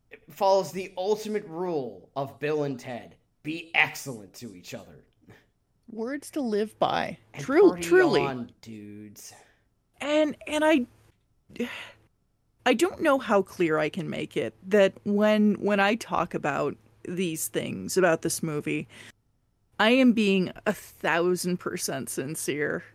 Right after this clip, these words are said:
Speaker 2: when I say all this. I, I, I talk about Bill and Ted with nary a drop of irony in my blood.
Speaker 1: I don't think you can, like,
Speaker 2: I love this movie.
Speaker 1: I feel like Bill and Ted's Excellent Adventure cannot,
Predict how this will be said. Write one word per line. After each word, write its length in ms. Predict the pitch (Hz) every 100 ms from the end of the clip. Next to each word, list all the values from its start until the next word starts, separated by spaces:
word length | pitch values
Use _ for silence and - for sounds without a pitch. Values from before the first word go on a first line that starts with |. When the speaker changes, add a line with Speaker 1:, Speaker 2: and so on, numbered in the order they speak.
| _ _ _ _
Speaker 2:
when 180 | 185 190
I 100 | 190
say 200 | - 147
all 180 | 147 151
this. 180 | 180 -
I, 240 | 208 208
I, 380 | - 208 208 202 _ _ _ _ - 254
I 40 |
talk 260 | 262 381 339
about 240 | 262 226
Bill 180 | 214 196
and 100 | 190
Ted 240 | 180 185 160
with 180 | 170 -
nary 680 | 220 208 208 208 226 208 190 - -
a 100 | 190 - -
drop 380 | 185 185 170 -
of 120 | 165
irony 480 | 160 156 156 151 147
in 120 | 147
my 180 | 120 92
blood. 420 | - 82 82 - - -
Speaker 1:
I 420 | 311 - _ -
don't 200 | 466 539
think 160 | 508 440
you 100 | 440
can, 320 | 392 - -
like, 100 | 277
Speaker 2:
I 80 | 226
love 300 | 240 190 170
this 240 | 170 156 175
movie. 440 | 151 - 139 127
Speaker 1:
I 180 | 240 302
feel 320 | 302 427 403
like 200 | 392 392
Bill 160 | 233 233
and 100 | 233
Ted's 280 | 214 196 -
Excellent 460 | 151 160 - 170 151
Adventure 640 | 135 131 120 120 110 92 _ _ _ _ _ _
cannot, 680 | - 214 196 180 170 165